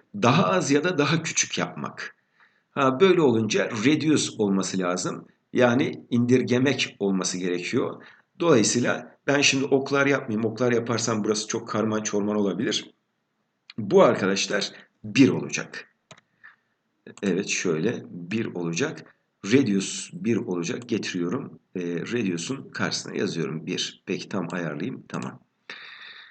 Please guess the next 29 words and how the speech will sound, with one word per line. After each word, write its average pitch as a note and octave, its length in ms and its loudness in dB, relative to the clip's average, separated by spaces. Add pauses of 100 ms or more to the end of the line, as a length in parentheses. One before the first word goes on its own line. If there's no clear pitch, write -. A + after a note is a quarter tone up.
(280)
E, E2+ 380 0 (1300)
efendime F3+ 500 4
söyleyeyim, D#3 480 0 (120)
produce E3 460 0
diyor, A2 260 2
üretmek. - 800 2 (280)
Ha, A#2+ 320 4
tanımlardan B2+ 580 4
gidiyorduk. A2+ 400 -2
A D3+ 60 2
machine D3+ 440 4
or D3 140 2
an D#3 120 -2
engine, A2+ 460 0
bir C#3+ 80 4
makine C3+ 360 0
ya A#2+ 120 2
da A2+ 80 0
motor G#2+ 400 -2
that C3+ 260 -4
receives A#2 420 0
its - 300 -8 (340)
power, B2+ 500 0
gücünü B2 500 2
alan A2 480 2
diyor. C#2 200 -8 (1040)
From D#3+ 200 6
a D#3+ 40 -2
wheel, C3+ 580 4